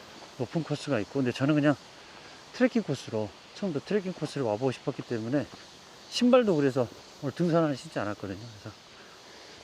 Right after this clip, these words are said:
근데 거기 제가 생각했던 느낌에는 딱 맞는 것 같아요.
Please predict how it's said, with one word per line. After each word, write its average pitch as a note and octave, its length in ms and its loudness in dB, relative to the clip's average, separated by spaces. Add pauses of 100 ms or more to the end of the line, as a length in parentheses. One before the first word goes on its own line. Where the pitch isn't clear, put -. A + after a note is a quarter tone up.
(1500)
근데 C3+ 120 0
거기 C#3 500 2 (1400)
제가 G#3 220 6
생각했던 F#3+ 460 6
느낌에는 A#2+ 520 0 (100)
딱 E3+ 120 -4
맞는 E3+ 280 0
것 E2 160 -4
같아요. D#2+ 180 -12